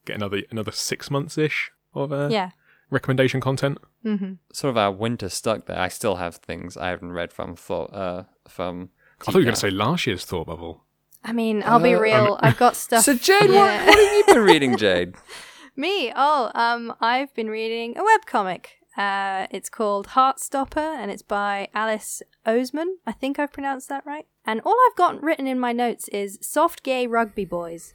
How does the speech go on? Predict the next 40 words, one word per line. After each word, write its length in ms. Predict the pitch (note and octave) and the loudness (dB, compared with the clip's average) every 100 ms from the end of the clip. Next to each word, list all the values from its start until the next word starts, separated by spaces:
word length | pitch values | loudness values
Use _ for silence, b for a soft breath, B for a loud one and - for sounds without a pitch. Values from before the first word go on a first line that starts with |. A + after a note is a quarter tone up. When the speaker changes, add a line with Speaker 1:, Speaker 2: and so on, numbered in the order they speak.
| _ | _
Speaker 3:
<laughs> 220 | _ - C#3+ G2+ B B B B _ - | _ -6 -2 -2 B B B B _ -6
Speaker 2:
I 80 | B3+ | 0
think 160 | F#4+ F#4+ | 2 2
that 140 | D4 | 4
Speaker 3:
That 60 | B3+ | 4
Speaker 2:
sums 200 | D4 - | 4 4
it 80 | |
up 140 | C#4+ C4 | 4 6
very 140 | D3+ D#3+ | 8 8
Speaker 1:
Well, 80 | - | 8
thank 140 | A#3 | 4
you 40 | F3+ | 6
Speaker 2:
well. 60 | C#3+ | 6
Speaker 1:
very 120 | C#3+ | 4
much 160 | - | 4
for 80 | - | 2
your 60 | C3 | 0
recommendation, 600 | - A#2+ A#2 C3+ - G#2 | 0 -2 0 -2 -4 -8
Jade. 220 | G2+ A2 | -6 2
Speaker 2:
Yep. 200 | B3+ D4+ | 4 4
Speaker 1:
Dean, 180 | F3+ C#3+ | 4 4
what 80 | - | 2
have 80 | D3+ | 0
you 120 | F3 | -2
been 100 | B2+ | -4
reading? 160 | - - | -6 -2
No. 200 | A2 G2 - | 0 0 0
Uh, 220 | - - | 2 4
Speaker 3:
<laughs> 20 | |
Oh 60 | C3+ | 4
my 100 | D3+ C#3+ | 4 6
Speaker 1:
why, 140 | A#2 | 6
Speaker 3:
God. 120 | C#3 D3 | 4 6
Speaker 1:
why 200 | B2+ C#3 | 6 6
are 60 | |
these 200 | B2+ B2 | 4 2
soft 240 | - A#2+ - | 0 -2 -2
rugby 180 | C3 - | -2 -2
boys 220 | F#2 F#2 | -4 -6
good? 180 | F#2 | -8